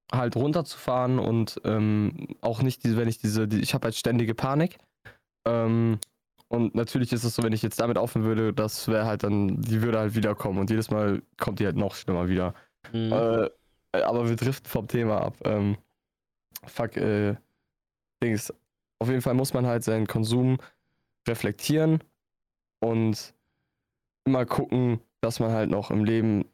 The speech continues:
Speaker 1: also sobald man merkt, okay, die Schulnoten werden schlechter oder, ähm, ne, also das, was man sich im Leben wirklich als Ziel setzt, so wenn du das nicht mehr einhältst, dann weißt du, okay, du musst einen Gang runterfahren.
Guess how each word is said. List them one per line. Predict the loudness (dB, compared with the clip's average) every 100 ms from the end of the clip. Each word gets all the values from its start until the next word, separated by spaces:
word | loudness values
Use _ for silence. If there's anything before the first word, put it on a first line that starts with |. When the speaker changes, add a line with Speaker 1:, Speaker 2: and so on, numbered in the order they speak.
| -14 -6
Speaker 1:
also | -2 0 0
sobald | 0 0 0
man | 0
merkt, | 0 0
okay, | -4 -2 -2
die |
Schulnoten | 0 0 0 2 0 0
werden | 0 0
schlechter | -2 -2 -2 -2 -2 -4 -10 _ _ _ -4
oder, | -2 0 0 0 0 0
ähm, | 2 2
ne, | 2 2
also | 0 -2 0
das, | 0 -2 -2
was | -4 -2
man | -2
sich | -2
im | 0 2
Leben | 2 2
wirklich | 0 0
als | -2 -2 -4
Ziel | 0 2
setzt, | 2 0 -2 -4
so | 0
wenn | 2 2
du |
das | 0 0
nicht | -2 0
mehr | 0
einhältst, | 2 2 2 0 -2 -4
dann | 0 2 2
weißt | 0 -2 -2
du, | -2
okay, | -2 0
du | 2
musst | 2 0 -2
einen |
Gang | 0 0
runterfahren. | 0 0 -2 -2 -2 -2